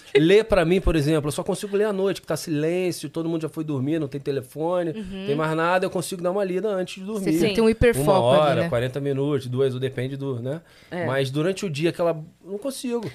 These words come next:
Speaker 3: Não, se eu começar a ler, tiver música, tiver, eu,
Speaker 1: Não
Speaker 3: na
Speaker 1: consigo,
Speaker 3: terceira linha,
Speaker 1: não
Speaker 3: eu já tô cantando a
Speaker 1: consigo.
Speaker 3: música.
Speaker 1: É,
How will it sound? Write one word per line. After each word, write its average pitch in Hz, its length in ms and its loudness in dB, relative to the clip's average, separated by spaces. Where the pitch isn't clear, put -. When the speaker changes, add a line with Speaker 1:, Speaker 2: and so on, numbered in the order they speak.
Speaker 3:
Não, - 100 0
se 240 80 2
eu 226 40 0
começar 247 420 2
a - 20 -4
ler, 294 220 4
tiver 214 240 2
música, 254 420 0
tiver, 233 260 0
eu, 240 120 4
Speaker 1:
Não 175 100 -6
Speaker 3:
na 233 140 2
Speaker 1:
consigo, 294 180 4
Speaker 3:
terceira 311 320 4
linha, 277 140 0
Speaker 1:
não 311 80 2
Speaker 3:
eu 330 60 2
já 330 60 0
tô 339 120 2
cantando 330 220 2
a 415 120 4
Speaker 1:
consigo. 359 60 4
Speaker 3:
música. - 380 -2
Speaker 1:
É, 151 60 0